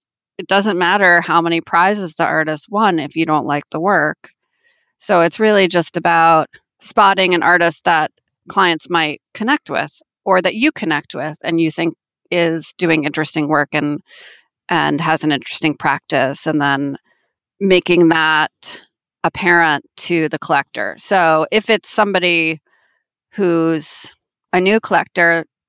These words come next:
it's, you don't have as much kind of research to provide. But if you're working with a mid-career or an established artist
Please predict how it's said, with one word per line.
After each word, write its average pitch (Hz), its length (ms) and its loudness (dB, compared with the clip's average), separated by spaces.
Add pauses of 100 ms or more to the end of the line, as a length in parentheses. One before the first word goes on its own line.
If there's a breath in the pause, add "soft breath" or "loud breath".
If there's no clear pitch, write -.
(560)
it's, - 300 -4
you 220 180 0
don't 247 220 2
have 220 240 2
as - 160 -4
much - 500 -2
kind 185 280 -6
of 160 140 -8
research 175 520 -4
to - 100 -14
provide. 147 440 -2 (460 loud breath)
But 196 140 0
if 208 180 -2
you're 196 600 4 (480)
working 202 380 0
with 175 160 -2
a 220 40 0
mid-career 202 800 0
or 170 460 2
an 185 60 -6
established 214 920 -2 (260)
artist 165 640 -2